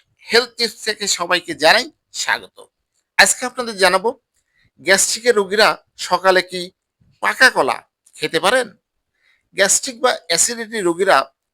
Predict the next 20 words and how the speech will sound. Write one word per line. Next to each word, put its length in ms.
পাকা 200
কলা 260
খেতে 280
সাধারণত 460
নিরাপদ 380
ও 20
উপকারী, 400
বিশেষ 340
করে 140
সকালে 340
খালি 240
পেটে। 220
তবে 220
কিছু 180
বিষয় 300
লক্ষ্য 280
রাখতে 280
হবে। 180
কেন 180
পাকা 240